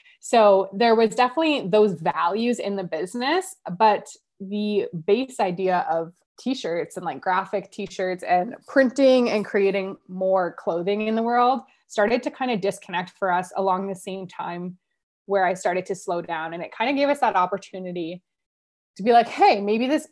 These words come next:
isn't the thing that we wanna do forever." And, like, it's also okay if it's the thing that we, like, loved so much for so long and now feel like maybe it's the next step, right? And I think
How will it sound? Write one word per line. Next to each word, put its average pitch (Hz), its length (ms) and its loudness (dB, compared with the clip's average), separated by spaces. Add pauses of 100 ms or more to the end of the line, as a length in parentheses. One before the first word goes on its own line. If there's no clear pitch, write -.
isn't 220 400 4
the 214 120 0
thing 185 520 -4 (320)
that 214 140 4
we 202 100 2
wanna 190 240 0
do 226 200 -4
forever." 170 420 -2
And, 180 100 -8
like, 175 180 -12
it's - 220 -6
also 240 300 0
okay 214 520 0
if 196 120 -2
it's 196 160 -10
the 208 120 -4
thing 190 320 -6
that 175 220 -6
we, 185 160 -6
like, 175 200 -4 (560)
loved 208 600 4 (100)
so 214 520 0
much 190 260 0
for 208 180 -4
so 190 320 -2
long 185 520 0 (440)
and 190 420 -2 (100)
now 185 260 0
feel 185 240 -4
like 180 240 -4
maybe 175 260 -6
it's 170 200 -8
the 185 80 -10
next 160 320 -12
step, - 360 -10
right? 170 140 -8
And 190 100 -6
I 185 60 -8
think 185 280 -10